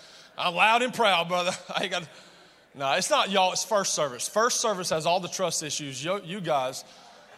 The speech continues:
you guys are good to go. No, um, yeah, just first service people. They only come then. Um, but hey, listen, we, we, I wanna talk to you about trust issues today, and it's not in the manner probably of what you are thinking. It's not,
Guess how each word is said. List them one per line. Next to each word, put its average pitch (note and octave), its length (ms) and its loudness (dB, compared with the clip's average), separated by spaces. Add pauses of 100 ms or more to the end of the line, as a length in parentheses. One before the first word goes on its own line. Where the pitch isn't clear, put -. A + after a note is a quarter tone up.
(1080)
you G3 140 -8
guys E3 260 0
are C#3 100 -8
good E3 320 -6
to D#3+ 120 -6
go. C3+ 400 0 (160)
No, D#3+ 320 0 (320)
um, D#3 340 2 (560)
yeah, C#3+ 200 -6 (260)
just F3+ 300 -2
first E3 180 -2
service B2+ 240 -4
people. A2 320 -14
They C#3+ 140 -8
only C#3 160 -10
come B2 260 -10
then. A2 200 -14 (420)
Um, C#3+ 340 0
but F#3+ 180 -4
hey, G#3+ 220 2
listen, F#3+ 420 -4
we, B3 280 -4
we, A3 160 -14
I G3+ 60 -4
wanna A3+ 180 -4
talk - 240 -2
to B3 100 -4
you - 20 -8
about F#3 220 0
trust - 480 -2
issues D3+ 440 -6
today, C#3+ 380 -4 (400)
and F#3 120 -2
it's F#3+ 160 -2
not A#3 340 0
in G#3+ 140 -4
the G3 80 -4
manner F#3+ 360 -2
probably G#3+ 560 -2
of E3 120 -6
what G3 260 -6
you F3 120 -6
are D3 60 -6
thinking. G#3 480 -6
It's D#3+ 200 -6
not, G3 240 0